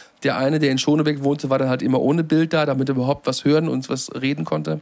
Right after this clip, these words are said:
Und haben dann über dieses Engagement es hinbekommen, dass wir jetzt im Außenbereich neunzig Prozent aller Gebäude anbinden können. Also das ist, ist ein Wert, den haben die anderen Gemeinden im Außenbereich, ähm, im Kreis Coesfeld nicht erreicht,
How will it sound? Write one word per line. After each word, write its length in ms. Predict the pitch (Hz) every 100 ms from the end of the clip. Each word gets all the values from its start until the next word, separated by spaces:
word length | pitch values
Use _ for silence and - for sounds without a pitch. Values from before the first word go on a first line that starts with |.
| - - - - - - _ -
Und 280 | 123 127 -
haben 220 | 156 170
dann 100 | 151
über 160 | 143 139
dieses 220 | 160 160
Engagement 420 | 143 139 139 147
es 80 | 151
hinbekommen, 640 | 156 180 - 180 180 175
dass 200 | 160 -
wir 100 | 156
jetzt 360 | 151 151 - -
im 160 | 147
Außenbereich 680 | 131 147 165 160 151 156 147
neunzig 420 | 135 180 - -
Prozent 360 | 156 151 151 143
aller 200 | 143 147
Gebäude 360 | 135 135 156
anbinden 480 | 160 196 135 107 107
können. 280 | - - - _ _ - - _ -
Also 280 | - 131 127
das 180 | 131 143
ist, 220 | 143 -
ist 460 | 135 123 127 135 135
ein 80 |
Wert, 180 | 139 156
den 200 | 143 131
haben 320 | 139 139 139
die 120 | 135 135
anderen 180 | 147
Gemeinden 320 | 151 135 139 139
im 80 |
Außenbereich, 640 | 127 139 147 135 135 - -
ähm, 520 | 147 135 127 123 123 -
im 160 | - 135
Kreis 200 | 127 -
Coesfeld 280 | 135 -
nicht 160 | 135 175
erreicht, 500 | 156 156 175 202